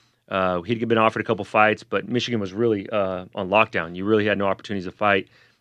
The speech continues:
And he kept saying, "Jay, just be patient. You know, when the right opportunity comes, I know I'll be ready." And, uh, you know, I,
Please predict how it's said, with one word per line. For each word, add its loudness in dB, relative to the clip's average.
And -8
he -4
kept 2
saying, 2
"Jay, 6
just -8
be -4
patient. 0
You -6
know, -2
when -4
the 0
right 4
opportunity -4
comes, -4
I -2
know -2
I'll -2
be -6
ready." -2
And, -8
uh, -6
you -16
know, -8
I, -6